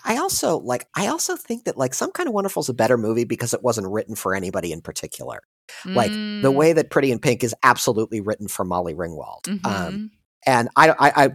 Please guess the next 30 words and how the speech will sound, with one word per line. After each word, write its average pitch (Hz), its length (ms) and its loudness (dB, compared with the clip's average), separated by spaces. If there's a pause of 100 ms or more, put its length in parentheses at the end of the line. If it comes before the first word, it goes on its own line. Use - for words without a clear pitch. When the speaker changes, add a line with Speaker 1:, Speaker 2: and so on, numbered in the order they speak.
(180)
Speaker 1:
I 127 60 4
think 135 140 0
Pretty 127 160 2
in 107 60 0
Pink's - 240 -4
a 110 60 0
great 113 260 2
movie. 95 340 -4
I 117 80 0
think 131 160 0
Some 127 160 0
Kind 120 180 0
of 107 60 -4
Wonderful 110 280 -2
is 98 80 -6
a 101 60 -6
more 101 200 -2
interesting 156 500 0
movie 101 280 -2
because 120 340 0
he 123 120 -2
didn't 101 320 -6 (140)
have 110 240 2
anybody 85 440 -2
in 71 160 -14
mind. 69 280 -12 (640)
Um, 90 420 0 (320)
and 139 580 2 (320)
the 131 120 2
cast - 600 4